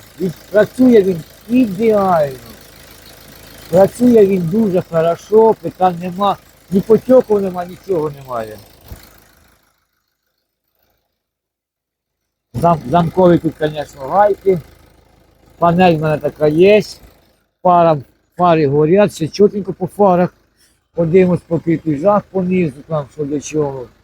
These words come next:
Бампер трошки є, припаяє Олексій нам. Якось так. Так, що ще? Отако, раз, хімончик.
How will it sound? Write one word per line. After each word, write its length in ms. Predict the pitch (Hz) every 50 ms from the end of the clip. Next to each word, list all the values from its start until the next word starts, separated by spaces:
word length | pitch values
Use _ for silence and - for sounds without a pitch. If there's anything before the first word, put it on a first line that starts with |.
| _ _ _ _ _ _ _ _ _ _ _ -
Бампер 500 | 113 147 175 185 180 143 - 165 160 135
трошки 460 | - 143 156 160 147 - - 147 147
є, 220 | 143 147 160 151
припаяє 880 | 135 - - 143 139 - - 143 139 147 156 190 208 214 208 202 202 196
Олексій 600 | 190 180 175 - - - - 190 185 180 170 160
нам. 260 | 156 156 151 147 131 - _ _ _ _ _ _ _ _ _ _ _ _ _
Якось 360 | 165 170 - - 190 143 -
так. 260 | - 202 185 165 139 139 147 147 - - _ _ _ _ _ _ _ _ _ _ _ _ - - - - - - 147
Так, 180 | 147 147 151
що 260 | 147 - - - - 147 147
ще? 360 | - - - 135 131 139 147 127 - - - _ _ _ _ _ - - - - - - - - - - - - - - - - - - - - - - - - _ _ _ 233 226 _ _ _ _ _ - - - - - - - - _ _ _
Отако, 460 | - 131 - 151 135 - - 117 113
раз, 240 | 113 131 147 147 -
хімончик. 520 | - - 131 117 135 139 135 - - -